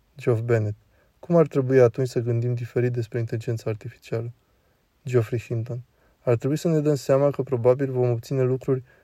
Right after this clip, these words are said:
mult mai inteligente decât noi destul de curând. Și vor fi minunate, vor fi capabile să facă foarte ușor tot felul de lucruri pe care noi le considerăm foarte dificile.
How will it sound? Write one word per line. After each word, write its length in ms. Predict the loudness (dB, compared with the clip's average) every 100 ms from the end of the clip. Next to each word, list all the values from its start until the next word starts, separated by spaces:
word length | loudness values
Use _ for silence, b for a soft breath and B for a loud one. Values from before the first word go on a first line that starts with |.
| b
mult 200 | -4 0
mai 120 | 4
inteligente 580 | 2 2 0 0 -2 0
decât 300 | -2 -2 -4
noi 220 | -2 0
destul 320 | 0 -4 -4 -2
de 100 | -2
curând. 400 | -2 -2 -2 -6 -12 b b b
Și 160 | -8
vor 140 | -2 -2
fi 120 | 0
minunate, 520 | 0 0 2 0 -2 -8
vor 180 | -6 -6
fi 120 | 0
capabile 480 | 2 4 4 2 0
să 120 | -2
facă 280 | -4 -4 -4
foarte 320 | -2 -2 -2
ușor 300 | -4 -4 -4
tot 200 | -6 -4
felul 180 | -2 0
de 80 |
lucruri 380 | -2 -4 -4 -6 b b b _
pe 120 | -2
care 200 | 2 4
noi 160 | 4
le 80 | 2
considerăm 440 | 2 0 -2 -2 0
foarte 360 | 0 -2 -2
dificile. 580 | -6 -6 -10 -8 -10 -10